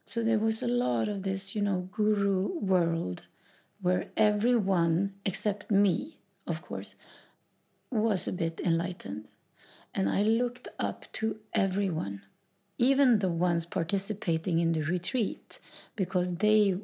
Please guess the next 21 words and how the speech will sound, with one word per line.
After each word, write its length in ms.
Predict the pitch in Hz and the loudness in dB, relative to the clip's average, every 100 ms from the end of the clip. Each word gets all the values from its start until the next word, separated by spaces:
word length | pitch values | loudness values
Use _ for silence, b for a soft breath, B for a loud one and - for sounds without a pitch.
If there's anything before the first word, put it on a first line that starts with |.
| - - | -4 2
knew 260 | 190 180 | 4 4
more 380 | 180 175 170 180 | 2 2 2 0
than 180 | 180 175 | 0 0
I 200 | 175 175 | 0 -2
did. 300 | 175 202 - B B _ | -4 -6 -8 B B _
They 200 | 208 208 | 2 4
had 200 | 180 175 | 4 2
been 200 | 175 175 | 2 4
meditating 640 | 175 180 160 175 165 170 160 | 2 2 0 -2 0 0 0
for 140 | 170 | 0
maybe 260 | 165 156 175 | 0 0 0
ten 300 | - 202 170 | 2 4 4
years. 380 | 160 156 170 | 2 0 -2
They 200 | - 208 | 2 2
did 200 | 165 160 175 | 2 2 2
yoga, 640 | 175 165 180 170 165 165 B B B | 0 0 -2 -2 -2 -4 B B B
you 140 | 214 170 | 0 4
know, 320 | 165 160 156 B B B B B B - | 4 4 0 B B B B B B 2
they 240 | 190 196 | 4 6
were 160 | 175 175 | 4 4
like, 300 | 165 160 | 4 2